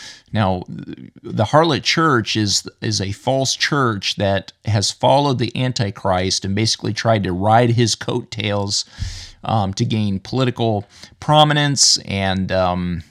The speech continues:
you know, power and wealth or who knows what. You, again, you can take your guess at what, what the harlot church is that will follow the Antichrist in his ascendancy to power. But after,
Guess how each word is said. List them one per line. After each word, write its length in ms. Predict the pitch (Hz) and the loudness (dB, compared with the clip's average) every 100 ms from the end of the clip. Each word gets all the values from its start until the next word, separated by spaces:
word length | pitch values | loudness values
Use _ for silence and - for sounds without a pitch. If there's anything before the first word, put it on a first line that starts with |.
| - | -10
you 100 | 107 | -4
know, 140 | 98 87 | -4 -4
power 640 | - 123 131 135 131 117 | -2 2 4 2 2 0
and 180 | 107 98 | 0 2
wealth 460 | 117 117 113 110 101 | 6 6 6 0 -4
or 100 | 95 | 0
who 180 | 123 | 2
knows 400 | 123 120 113 107 | 2 2 0 -2
what. 380 | 113 110 92 - | -2 2 2 0
You, 160 | 98 104 | -4 -6
again, 380 | - 104 107 95 | -6 -2 -2 0
you 60 | 95 | -2
can 140 | 101 | -4
take 220 | - 117 | -2 -2
your 100 | 107 | -2
guess 500 | 98 110 110 101 - | -2 2 2 4 2
at 120 | 98 - | -2 -4
what, 320 | 107 101 - - - - | -4 -4 -8 -18 -16 -4
what 180 | 104 - | -2 0
the 60 | 107 | 4
harlot 380 | 113 117 107 | 6 6 4
church 440 | - - 156 147 - | 0 2 2 4 4
is 340 | 110 104 - | 2 2 0
that 280 | 101 101 - | -2 -2 -2
will 260 | 101 107 95 | -2 0 -2
follow 460 | - 120 120 117 | 4 6 8 6
the 180 | 113 104 120 | 0 -2 0
Antichrist 920 | 123 117 110 104 - 101 98 95 - | 0 0 -2 -2 -2 -2 0 -4 -4
in 80 | 104 | -2
his 240 | 104 95 | 0 0
ascendancy 580 | 92 - 107 98 - 98 | 2 2 2 0 -2 -4
to 80 | 85 | -8
power. 560 | - 110 98 92 - - - - - - - | -6 -4 -2 -2 -6 -10 -18 -18 -18 -20 -2
But 120 | 120 | 8
after, 580 | 143 190 - 202 160 | 10 8 4 2 2